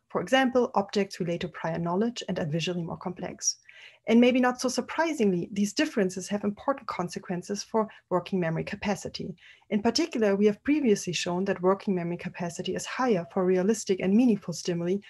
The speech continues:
compared to simple stimuli. Today, we want to ask what it is that drives better memory performance for realistic relative to simple stimuli.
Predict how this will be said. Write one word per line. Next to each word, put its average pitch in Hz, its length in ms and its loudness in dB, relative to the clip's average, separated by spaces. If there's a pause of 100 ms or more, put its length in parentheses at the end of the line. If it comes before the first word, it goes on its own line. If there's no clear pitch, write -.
(180)
compared 190 480 -2
to 190 220 0
simple 160 400 -6
stimuli. - 460 -10 (920)
Today, 311 340 6
we 240 120 8
want 214 180 6
to - 160 2
ask 247 340 4 (100)
what 220 120 6
it 208 160 4
is 240 160 4
that 180 180 0
drives 202 480 4
better 170 320 0
memory 165 300 -2
performance 160 480 -6
for 185 120 -2
realistic 180 640 0
relative 170 440 -4
to - 80 -8
simple 165 340 -4
stimuli. 165 480 -4